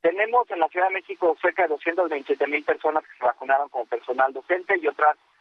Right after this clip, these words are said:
doscientas treinta mil que se vacunaron como personal médico.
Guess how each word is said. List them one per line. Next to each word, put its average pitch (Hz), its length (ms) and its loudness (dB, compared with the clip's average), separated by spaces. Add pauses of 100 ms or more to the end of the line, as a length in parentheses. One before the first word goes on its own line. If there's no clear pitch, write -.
(200)
doscientas 143 460 0
treinta 127 280 -2
mil 131 160 -12
que 143 100 -8
se - 80 -10
vacunaron 120 420 -2
como 117 180 -2
personal 123 480 -2
médico. 120 400 -8